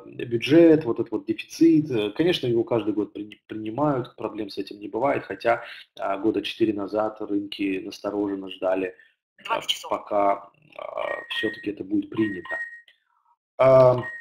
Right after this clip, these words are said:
Speaker 1: окей, идем дальше. Ну, это у нас, э, э, уже си эф ди пошли.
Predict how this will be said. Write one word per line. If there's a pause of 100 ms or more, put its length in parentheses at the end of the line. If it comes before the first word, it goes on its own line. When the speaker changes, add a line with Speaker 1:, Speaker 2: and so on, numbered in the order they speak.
Speaker 1:
окей,
идем
дальше.
Ну,
это
у
нас,
э,
э,
уже
си
эф
ди
пошли.